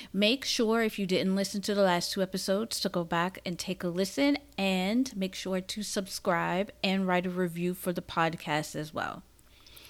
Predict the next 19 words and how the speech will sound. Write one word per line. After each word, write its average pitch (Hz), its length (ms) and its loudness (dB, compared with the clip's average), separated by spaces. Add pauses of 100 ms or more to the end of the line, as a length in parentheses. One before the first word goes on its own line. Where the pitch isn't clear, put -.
(320)
So 294 160 6
today 294 480 6
we're 440 60 0
talking 214 380 0
about 175 340 -2
authenticity. 170 800 -4 (160)
So - 160 0
what 285 200 4
exactly 190 440 2
is 165 100 -2
authenticity? - 840 -6 (580)
Authenticity 262 880 4
is 202 160 2
coming 240 360 4
from 247 180 4
a 233 120 2 (360)
real 220 280 4
place 202 400 2
within. 180 400 2